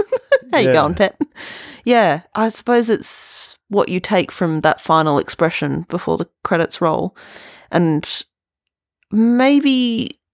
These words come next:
Speaker 1: I don't know, maybe I would come to a different conclusion on the second watch, but, and maybe I'm just trying to be an optimist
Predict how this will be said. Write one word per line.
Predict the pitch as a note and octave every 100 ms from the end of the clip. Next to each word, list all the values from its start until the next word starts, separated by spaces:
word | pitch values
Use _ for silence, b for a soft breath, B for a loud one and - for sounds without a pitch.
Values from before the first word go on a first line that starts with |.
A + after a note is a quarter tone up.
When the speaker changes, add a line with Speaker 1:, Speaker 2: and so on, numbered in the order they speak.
| _ _
Speaker 1:
I | D4
don't | E4 E4+
know, | E4
maybe | G#3+ G3 - A3
I |
would | G#3 G3+
come | - G#3+
to | A3
a | G3+
different | G3+ G3+ F3+
conclusion | G#3 F#3 G#3 G3+ G3+
on | F#3
the | F3
second | - E3+ - D#3+
watch, | E3 D3+ - - - - - _
but, | F3+ D#3+ D#3 - - - - - _
and | A3 G#3+
maybe | A3 G3+
I'm | G3+ G3
just | F#3+ -
trying | G#3
to | F3+
be | E3+
an | D#3+
optimist | D#3+ - - D#3+ C#3 E3+ - - - -